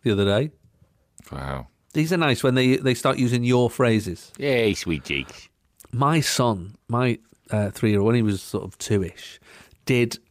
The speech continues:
Speaker 1: out of nowhere,
Speaker 2: Yeah.
Speaker 1: uh, say the F word.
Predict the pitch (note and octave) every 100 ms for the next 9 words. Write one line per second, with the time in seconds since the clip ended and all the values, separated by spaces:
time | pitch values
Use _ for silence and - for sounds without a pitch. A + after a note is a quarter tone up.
0 | - A#2+ A#2 G#2+ A2+ A#2+ A2 F2+ E2 F#2+
1 | _ _ _ _ - D#2 D2+ G#2 - -
2 | - G#2 G2 G#2+ - G2+ F2 E2